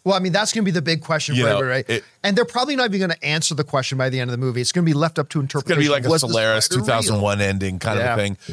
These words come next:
Speaker 2: But I thought it looked really, really good. It was intriguing, and, and it definitely, uh, that's a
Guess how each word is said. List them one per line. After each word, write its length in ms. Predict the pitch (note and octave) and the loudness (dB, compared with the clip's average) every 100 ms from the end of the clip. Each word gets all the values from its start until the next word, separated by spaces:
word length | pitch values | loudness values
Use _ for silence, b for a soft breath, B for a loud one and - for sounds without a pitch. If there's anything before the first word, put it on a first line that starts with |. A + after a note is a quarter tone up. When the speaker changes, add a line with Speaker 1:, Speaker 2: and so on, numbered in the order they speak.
| E2+ | -6
Speaker 2:
But 140 | - E3 | -2 0
I 200 | D#3+ A3+ | 2 0
thought 200 | C4+ A3+ | 0 2
it 60 | |
looked 260 | D#3+ E3 D#3+ | 2 0 0
really, 240 | C#3+ C#3+ | 0 2
really 220 | C#3 C#3 B2 | 2 0 2
good. 160 | F#3 | 0
It 60 | C#3+ | 2
was 140 | A#2 | 0
intriguing, 640 | A#2 - C3 A#2 C#3 F3+ | -2 -2 0 0 -2 -2
and, 220 | A#2+ A2 A2+ | -2 -2 -2
and 360 | G#2+ G#2+ G2 - | -2 -2 -4 -4
it 160 | A#2 F#2+ - | -6 -6 -4
definitely, 440 | C3 B2+ B2+ G#2+ F#2+ - | -4 -4 -6 -6 -8 -12
uh, 100 | F#2 - - - | -14 -10 -12 -4
that's 240 | C3+ C3 | -2 0
a 140 | A#2+ | -2